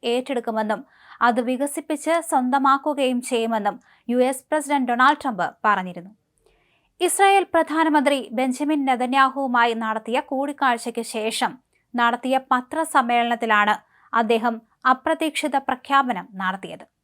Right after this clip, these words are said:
ഗസയുടെ ദീർഘകാല ഉടമസ്ഥാവകാശം യു എസിന്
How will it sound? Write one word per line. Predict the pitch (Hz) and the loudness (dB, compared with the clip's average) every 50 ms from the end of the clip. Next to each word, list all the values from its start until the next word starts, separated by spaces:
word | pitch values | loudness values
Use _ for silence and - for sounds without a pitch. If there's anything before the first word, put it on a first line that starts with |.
| _ _ _ _ _ _ _ _ _ _ _ _ _ - - | _ _ _ _ _ _ _ _ _ _ _ _ _ -10 -2
ഗസയുടെ | 240 330 339 339 330 - 403 392 392 392 392 302 269 | 2 4 4 4 4 2 4 4 6 4 4 2 2
ദീർഘകാല | 294 302 320 311 - 381 349 339 349 349 339 339 - - - | 0 0 0 0 0 0 0 0 0 2 2 2 0 0 -2
ഉടമസ്ഥാവകാശം | 262 277 269 285 285 302 302 - - - 302 294 277 269 269 277 277 277 269 - 285 262 247 | -2 0 0 2 0 0 -4 -4 0 0 2 2 2 2 2 2 2 2 0 -2 -4 -2 -2
യു | 226 240 247 262 | -2 -2 0 0
എസിന് | 277 269 269 302 277 285 269 - - | 0 0 -2 -2 -2 -2 -2 -2 -4